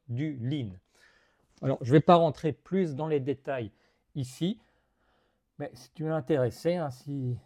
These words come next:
c'est possible, de lire, euh, l'article que nous avons écrit sur notre site Vitis Consult, où nous rentrons plus dans les détails de cette fameuse expérience et de sa non-compréhension, hein. Je mettrai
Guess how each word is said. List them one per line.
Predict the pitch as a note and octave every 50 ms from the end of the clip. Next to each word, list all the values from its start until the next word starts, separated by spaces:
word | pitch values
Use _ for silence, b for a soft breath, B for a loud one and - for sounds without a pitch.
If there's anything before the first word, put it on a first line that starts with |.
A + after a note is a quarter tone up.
| _ _ _
c'est | _ - - - - - F#3+
possible, | F#3 - F#3 E3 C3 - - E3+ F#3 F#3+ F#3 D#3+ C3+ C3+
de | A2+ C3+ F3
lire, | E3+ D#3 D3 D#3+ F3 F#3+ G3 E3 D3+
euh, | C3+ C3 C3 B2+ C3 C3+ C3+
l'article | D3+ D#3+ D3 - - - - F#3 F3 - - B2+ A2+ - -
que | - C3
nous | B2 C3 B2 C3
avons | D3 C3 C#3+ D3
écrit | B2+ - - - D3+ D#3 E3
sur | - - - C#3 B2+
notre | C3 B2+ - - C3
site | - - - D3+ - _ - - -
Vitis | A#2+ A#2+ C#3+ - - D3+
Consult, | C3 - - B2 G#2+ - - F3 - -
où | C3
nous | B2+ B2+
rentrons | A#2 C3+ C3 - - - - - - _ _
plus | - D#3+ F3+ G3 E3+ D3
dans | C3+ D#3+ D#3+
les | D#3 D3
détails | B2 C3+ B2+ B2+ - - D#3+ E3+ F3 C#3+
de | A#2 C3
cette | B2 - - C#3 A#2
fameuse | - - - E3 E3 D#3+ D#3 D#3 D3+ B2 C3
expérience | B2+ B2+ - _ - A2+ G#2+ A2+ A#2 B2+ C#3 D3+ D3+ - - b b b b b b b b b b b _ _ _ -
et | D#3 D#3+ E3
de | C#3+ B2 C#3+ D3
sa | B2+ - - D3 C3 C3
non-compréhension, | B2+ B2 B2+ D3 E3 D#3+ D#3+ - C#3+ B2 B2+ - - C3+ A#2+ A2+ G#2 - - - F2+ F#2+ F#2+
hein. | G2
Je | F#2+ - B2+
mettrai | B2+ B2+ B2 - - - - C3 C3 C3 -